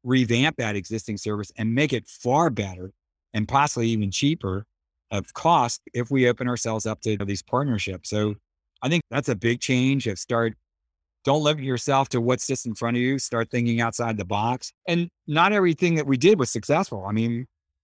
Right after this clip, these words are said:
we went down several dead ends, but that's okay. You, you know, quickly identify that, no, this isn't working out, eliminate it, and then move, you know, you know, on,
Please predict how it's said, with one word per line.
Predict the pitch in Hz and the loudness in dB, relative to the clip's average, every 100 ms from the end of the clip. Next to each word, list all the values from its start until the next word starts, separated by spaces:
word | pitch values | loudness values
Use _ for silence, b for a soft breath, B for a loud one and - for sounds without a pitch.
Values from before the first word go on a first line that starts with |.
| _ _ 107 | _ _ -2
we | 147 | 2
went | 190 135 | 2 2
down | 139 135 117 | 2 2 0
several | - 139 175 117 98 _ _ _ | -2 0 0 -2 -6 _ _ _
dead | - 120 110 | 0 0 0
ends, | 107 98 - _ _ _ _ _ | -4 -10 -20 _ _ _ _ _
but | 202 | 2
that's | 196 180 | 2 4
okay. | 190 180 220 - | 2 4 2 0
You, | 139 131 127 _ _ | -4 -4 -4 _ _
you | 135 | -2
know, | 117 | -2
quickly | - 143 - 147 | 0 -4 2 2
identify | 127 131 135 135 131 | 2 2 0 2 2
that, | 127 120 | 2 0
no, | 120 123 123 | -2 0 0
this | 120 | -2
isn't | 123 127 117 - | -4 -4 -8 -2
working | 117 - 120 | -2 2 0
out, | 113 120 147 - | 2 2 0 -6
eliminate | 113 113 131 135 139 | -4 0 2 2 2
it, | 160 | 0
and | 131 135 | 0 0
then | 139 | 0
move, | 143 - _ _ | 0 -4 _ _
you | - 135 | -2 0
know, | 123 117 _ _ _ - | 2 0 _ _ _ -4
you | 120 | -2
know, | 110 - _ - | -2 -4 _ -2
on, | 131 135 | 0 0